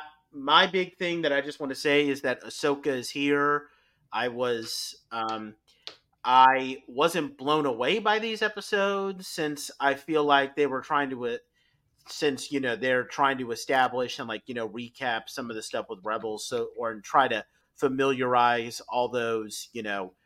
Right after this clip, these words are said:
cretins who don't wanna watch the animated stuff because they're a bunch of, they're,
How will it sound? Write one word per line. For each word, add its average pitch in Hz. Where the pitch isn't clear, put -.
cretins 117
who 120
don't 113
wanna 110
watch 110
the 110
animated 104
stuff 104
because 104
they're 104
a 101
bunch 107
of, -
they're, 104